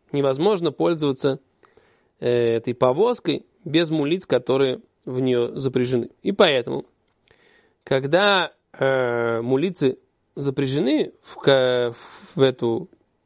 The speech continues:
телегу, они считаются единым целым с ней. Так говорит Райбед, Шита Микубецес, приведены его слова. Рабейну Йойна в первом объяснении.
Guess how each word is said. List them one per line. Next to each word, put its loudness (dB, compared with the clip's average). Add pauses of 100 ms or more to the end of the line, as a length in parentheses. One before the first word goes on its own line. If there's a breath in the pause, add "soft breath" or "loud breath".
(280)
телегу, -2 (640)
они 0 (320)
считаются 0 (120)
единым 0
целым -2
с -16
ней. -16 (480)
Так -2
говорит 0
Райбед, 0 (300)
Шита -6
Микубецес, -2 (560 soft breath)
приведены 0
его 0
слова. -4
Рабейну 0
Йойна 0 (160)
в -20
первом -2
объяснении. -6